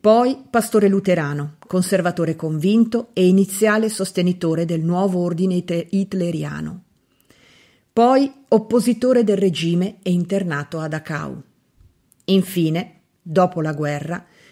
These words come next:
pacifista convinto e firmatario della dichiarazione di colpevolezza di Stoccarda, in cui le chiese protestanti tedesche si dichiararono appunto colpevoli di essersi opposte in modo troppo blando e tardivo al nazismo.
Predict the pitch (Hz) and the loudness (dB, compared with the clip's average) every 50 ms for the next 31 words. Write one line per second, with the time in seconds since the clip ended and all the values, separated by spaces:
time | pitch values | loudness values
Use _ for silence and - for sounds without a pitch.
0 | _ _ - 214 214 220 233 226 - 269 269 - - 247 240 - 214 214 208 208 | _ _ 0 0 2 2 2 2 2 0 0 0 -2 -2 0 2 4 4 4 4
1 | 170 160 147 151 147 - 165 - _ - 180 - 214 208 202 208 208 202 208 226 | 2 0 -4 -6 -8 -10 -12 -10 _ -6 -2 0 2 2 4 2 2 0 0 0
2 | 214 214 214 220 214 190 196 185 180 170 170 160 - 196 180 185 185 - - 214 | 0 2 2 2 2 2 2 0 0 -2 -4 -4 -4 -2 -2 -2 -4 -4 -2 0
3 | 214 208 185 160 170 - - - 214 214 214 - 202 190 175 185 185 190 196 196 | 2 2 2 0 -4 -2 0 2 2 2 4 2 0 2 2 2 2 2 0 0
4 | - - 185 175 175 - - - 190 185 - - 165 156 156 151 - 151 165 170 | -2 -4 -2 -2 -4 -4 -4 -6 -6 -6 -6 -8 -8 -8 -8 -10 -10 -12 -12 -14
5 | _ _ - - - - - - 185 190 - - 247 254 233 214 208 - 233 247 | _ _ -20 -20 -20 -12 -4 0 0 0 2 2 4 4 4 4 4 2 0 0
6 | 247 196 220 214 - 196 185 - 196 196 - - 220 208 220 220 214 202 185 - | 2 2 0 0 0 -2 -2 -2 -4 -4 -2 -2 0 0 0 0 0 -2 -2 -2
7 | 170 156 170 165 165 - - - 196 - - - - - 214 196 214 220 220 226 | -2 -2 0 -2 -2 -4 -6 -8 -8 -8 -8 -10 -6 -2 0 2 0 0 2 2
8 | 214 214 208 190 180 165 165 156 156 156 156 - 180 170 - - 185 196 180 170 | 2 2 2 0 -2 -4 -4 -4 -6 -6 -6 -6 -8 -8 -6 -2 0 0 0 0
9 | 147 - 156 151 - - 190 185 180 175 175 - 156 151 147 160 160 160 170 - | -2 -4 -8 -8 -4 0 2 2 2 2 -2 -4 -4 -4 -2 -4 -4 -4 -6 -8
10 | - 170 175 208 208 214 214 - 208 185 - - 180 175 165 - - 185 180 180 | -6 0 2 4 4 4 2 -2 -6 -6 -6 -4 -6 -6 -4 -4 -2 -2 0 -2
11 | 180 - - 175 165 170 175 170 180 165 170 156 165 - 196 208 220 220 - 214 | -2 -4 -4 -4 -2 -2 -2 -2 -2 -4 -6 -6 -2 0 0 0 0 0 0 0
12 | 196 175 185 185 185 190 202 196 175 170 165 160 160 - 180 180 170 151 151 151 | 2 2 2 0 0 0 0 0 0 0 -2 -4 -4 -4 -4 -4 -4 -4 -6 -6
13 | 143 151 160 165 160 160 165 170 156 147 143 139 123 - - - - - - | -6 -6 -6 -6 -6 -6 -6 -6 -6 -8 -8 -8 -8 -10 -12 -14 -16 -18 -20